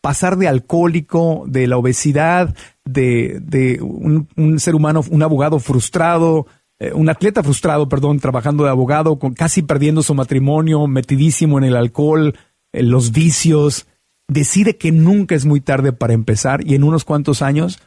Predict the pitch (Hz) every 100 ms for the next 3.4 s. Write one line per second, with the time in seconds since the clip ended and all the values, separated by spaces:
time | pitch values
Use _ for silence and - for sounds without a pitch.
0 | - 127 127 156 156 139 123 123 135 139
1 | 127 117 - 135 131 113 139 127 131 127
2 | 127 120 113 117 123 131 120 127 120 113
3 | 107 143 156 165